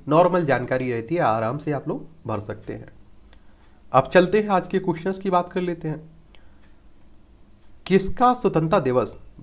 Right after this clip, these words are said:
भारत के साथ नहीं आता है? आप सभी जानते हैं कि भारत को आज़ादी कब मिली? पन्द्रह अगस्त उन्नीस सौ सैंतालीस को।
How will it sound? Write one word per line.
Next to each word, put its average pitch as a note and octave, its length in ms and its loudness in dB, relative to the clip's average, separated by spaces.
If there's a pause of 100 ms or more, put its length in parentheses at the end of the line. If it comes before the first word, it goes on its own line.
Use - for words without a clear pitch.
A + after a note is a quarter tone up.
भारत C#3 360 2
के F#3+ 140 -4
साथ - 680 -6
नहीं D#3+ 420 2
आता A2+ 300 -4
है? A2 200 -16 (1120)
आप B2+ 160 2
सभी F#3+ 200 0
जानते G3 260 0
हैं F#3+ 100 -2
कि E3 80 -2
भारत C3+ 340 2
को F3+ 80 4
आज़ादी E3 280 2
कब F3 140 0
मिली? F3+ 260 -6 (460)
पन्द्रह D3+ 440 2
अगस्त B2+ 400 -4
उन्नीस B2 400 -6
सौ D3 200 -6 (320)
सैंतालीस A#2+ 600 -4
को। - 180 -16